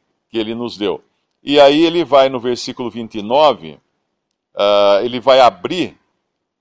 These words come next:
praticamente o que vem no capítulo três. "Se sabeis que ele é justo, sabeis que todo aquele que pratica a justiça é nascido dele."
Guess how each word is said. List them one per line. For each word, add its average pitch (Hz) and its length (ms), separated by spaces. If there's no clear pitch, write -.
praticamente 113 680
o 113 60
que 139 200
vem 131 220
no 131 140
capítulo 135 560
três. 131 800
"Se - 180
sabeis 151 540
que - 100
ele 175 180
é 147 60
justo, 165 420
sabeis 120 640
que - 160
todo 196 720
aquele 123 560
que 117 140
pratica 160 720
a - 20
justiça 131 720
é 120 160
nascido 120 520
dele." 92 280